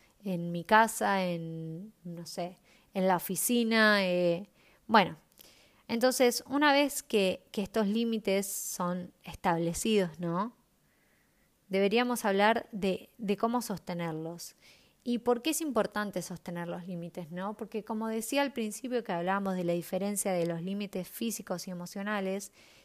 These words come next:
y es que el límite físico está ahí, ¿no? Como decimos, una calle es contramano y es contramano hoy, ayer, mañana, pasado. Pero si de repente yo cedo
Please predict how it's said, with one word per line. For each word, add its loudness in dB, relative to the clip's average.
y -2
es -4
que -2
el 0
límite -4
físico -4
está -4
ahí, 0
¿no? -6
Como -10
decimos, -8
una -4
calle -2
es -10
contramano -6
y -6
es -10
contramano -6
hoy, -4
ayer, -2
mañana, -6
pasado. 2
Pero 0
si 0
de 4
repente -2
yo -2
cedo 2